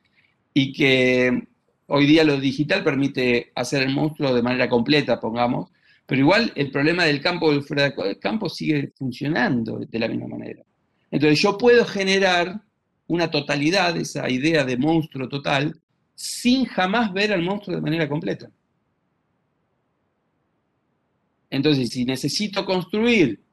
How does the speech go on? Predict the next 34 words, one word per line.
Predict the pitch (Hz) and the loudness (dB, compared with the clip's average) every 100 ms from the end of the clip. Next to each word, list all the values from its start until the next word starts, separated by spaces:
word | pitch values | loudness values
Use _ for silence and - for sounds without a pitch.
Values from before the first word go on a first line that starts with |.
| _ | _
ese | - - 151 | -8 -4 0
monstruo | 190 196 160 - 113 | 2 2 0 -4 -4
como | 117 113 | -2 0
para | 123 120 | 0 0
tenerlo, | 139 156 165 147 151 156 214 - - _ _ - | 0 2 2 2 2 2 -2 -10 -20 _ _ -4
por | 165 | 0
ahí | 180 | 2
no | 196 | 2
necesito | 180 151 147 202 143 | 0 0 -2 0 0
ha-, | 131 - _ - | 0 -6 _ -8
hacer | 123 151 131 - | -4 -2 -2 0
todo | 151 143 | 0 0
su | 135 127 | -2 -6
cuerpo, | - 143 131 - 156 | 0 2 2 -4 -10
sino | 147 143 | -6 -6
simplemente | 147 139 131 135 151 147 135 | -6 -6 -4 -2 -4 -4 -4
un | 127 143 | -2 -2
ojo, | 175 - 151 | -2 -2 -6
una | 135 127 | -4 -4
garra, | 127 156 151 147 143 139 _ _ _ _ _ _ _ _ _ _ _ | 0 0 0 -2 -2 -4 _ _ _ _ _ _ _ _ _ _ _
y | - 117 110 | -6 -4 -4
no | 107 | -4
sé. | - 117 117 _ _ _ _ _ _ _ _ _ _ _ | -8 -10 -12 _ _ _ _ _ _ _ _ _ _ _
Si | - - | -8 -4
fuera | 143 139 | 0 0
Gus | 131 139 | 2 2
Van | 135 | 0
Sant, | 135 160 156 | 0 0 0
filmaría | 151 127 131 135 | -2 -2 -2 0
la | 127 | -2
espalda | - 147 127 117 120 | -2 0 2 2 0
del | 135 | -2
monstruo. | 147 131 _ _ _ _ _ | -8 -10 _ _ _ _ _
¿Se, | - 151 - | -6 -6 -6